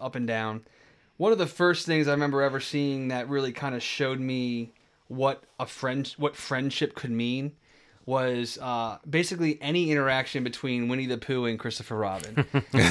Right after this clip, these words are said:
Speaker 1: So I know it's, a lot of these choices are sappy, but I mean, I think back, like I said, to
Speaker 2: Mm.
Speaker 1: moments, to pieces of my personality. And growing up, it was, like, really the benchmark of what friendship became to me. Unlikely situations. I mean, you know,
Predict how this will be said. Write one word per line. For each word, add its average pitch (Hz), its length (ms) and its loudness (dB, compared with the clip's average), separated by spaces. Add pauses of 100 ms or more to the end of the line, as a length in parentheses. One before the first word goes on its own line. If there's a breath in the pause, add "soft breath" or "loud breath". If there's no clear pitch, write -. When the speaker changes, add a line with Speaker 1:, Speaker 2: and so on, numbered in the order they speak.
Speaker 1:
So 180 100 6
I - 160 10
know 247 160 6
it's, - 300 2
a 170 60 2
lot 196 180 6
of 208 40 2
these 202 160 0
choices 175 320 2
are 143 80 2
sappy, 151 460 4
but 143 140 2
I 139 60 4
mean, 143 140 2
I 143 120 2
think 170 260 -2
back, 147 200 4
like 139 120 2
I 139 60 4
said, 135 220 -2
to 147 60 -2
Speaker 2:
Mm. 123 80 0
Speaker 1:
moments, 135 420 0
to - 100 -4
pieces 135 340 -6
of 127 80 -2
my 120 120 0
personality. 117 760 -2 (400 soft breath)
And 139 180 2
growing 156 400 4
up, 143 320 4 (400 soft breath)
it 208 140 0
was, 208 320 6
like, 175 180 4
really 156 280 4
the 139 120 2
benchmark 123 760 0 (120)
of 127 260 -2
what 127 460 2 (360)
friendship 143 480 0
became 123 380 -4
to 113 40 0
me. 95 320 -8 (420 soft breath)
Unlikely 151 580 4
situations. 135 760 -4
I 131 40 -6
mean, 120 240 -2
you 113 100 -4
know, 98 180 -8